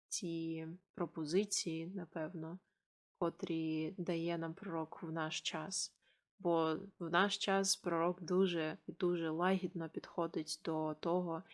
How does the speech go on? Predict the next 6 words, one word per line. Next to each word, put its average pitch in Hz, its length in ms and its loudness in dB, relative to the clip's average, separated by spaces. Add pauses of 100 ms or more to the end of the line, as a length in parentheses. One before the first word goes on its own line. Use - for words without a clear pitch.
(300)
як 170 420 2
запросити 170 1000 0 (260)
всіх 175 380 2
дітей 170 340 -2
Небесного 165 520 -2
Батька, 175 580 -2